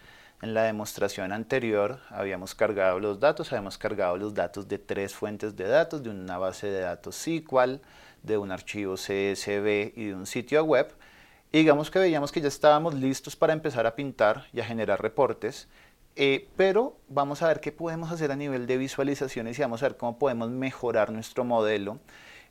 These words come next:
eh, utilizando las características que nos ofrece Power B I Desktop. Entonces, en este módulo, modelando datos, vamos a empezar hablando de un tema importante dentro del modelo que son las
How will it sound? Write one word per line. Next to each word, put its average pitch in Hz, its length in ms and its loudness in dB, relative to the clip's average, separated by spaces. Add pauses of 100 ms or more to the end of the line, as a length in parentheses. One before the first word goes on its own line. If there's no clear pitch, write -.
(120)
eh, 113 280 2
utilizando 127 500 -2
las 131 140 0
características 135 680 0
que - 80 -8
nos 123 160 -8
ofrece 113 360 -4
Power 113 360 0
B 113 280 0
I 117 40 -2
Desktop. 160 380 -4 (1400)
Entonces, 127 460 -2
en 139 140 -2
este 131 260 -4
módulo, 156 580 4 (180)
modelando 113 600 2
datos, 135 460 2
vamos 117 280 -2
a 135 60 -6
empezar 123 340 -2
hablando 123 540 -2 (260)
de 123 80 -6
un 139 120 -2
tema 160 260 0
importante 151 580 -4
dentro 139 300 -2
del 143 140 0
modelo 113 340 -2
que 135 100 -6
son 104 300 -8
las 107 260 -2